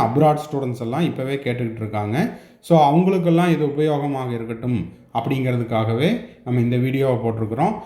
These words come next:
So, இந்த வீடியோ உங்களுக்கு யூஸ்ஃபுல்லா இருக்குது அப்படின்னா, மறக்காம லைக் பண்ணுங்க,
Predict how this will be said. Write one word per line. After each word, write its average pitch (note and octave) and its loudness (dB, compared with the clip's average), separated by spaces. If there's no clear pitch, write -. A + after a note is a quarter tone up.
So, C#3+ 2
இந்த D#3+ 6
வீடியோ D#3+ 4
உங்களுக்கு C#3 -4
யூஸ்ஃபுல்லா C#3+ -4
இருக்குது A#2+ -6
அப்படின்னா, A2 -2
மறக்காம C#3 2
லைக் B2+ -2
பண்ணுங்க, A#2+ 2